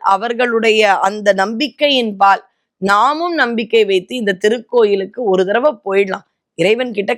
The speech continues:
கேட்கலாம். அதுக்கப்புறம் எ-, எந்த ஒரு விஷயமா இருந்தாலும் நம்ம எல்லாமே தான் பண்ண போறோம், உடற்பயிற்சி, உணவு, இதெல்லாம் பண்ண போறோம். ஆனா இந்த கோயிலுக்கு போய் மனமார பிரார்த்தித்து மற்ற முயற்சிகளை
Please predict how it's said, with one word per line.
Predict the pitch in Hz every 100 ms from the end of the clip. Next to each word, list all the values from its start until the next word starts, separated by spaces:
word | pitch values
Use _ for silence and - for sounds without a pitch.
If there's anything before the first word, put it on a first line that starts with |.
| 208
கேட்கலாம். | 185 185 165 - _ 185
அதுக்கப்புறம் | 240 294 - 359 262
எ-, | 190 - 185
எந்த | 196 262 240 330 330
ஒரு | 320 294
விஷயமா | 311 285 285 294
இருந்தாலும் | 277 254 254 302
நம்ம | 285 233 214
எல்லாமே | 233 240 247
தான் | 262 226
பண்ண | 214
போறோம், | 190 202 190
உடற்பயிற்சி, | 180 175 151 180 - 269
உணவு, | 226 247
இதெல்லாம் | 277 294 277
பண்ண | 247 254
போறோம். | 214 - _ _ _ -
ஆனா | 254
இந்த | 285 233 202 202
கோயிலுக்கு | 226 294 294 262 208
போய் | 233 233
மனமார | 190 202 226 254 302 320 247
பிரார்த்தித்து | 233 233 - 240 - 302 208 - _ _
மற்ற | 185 196 - - 269 220
முயற்சிகளை | 214 247 - 269 214 208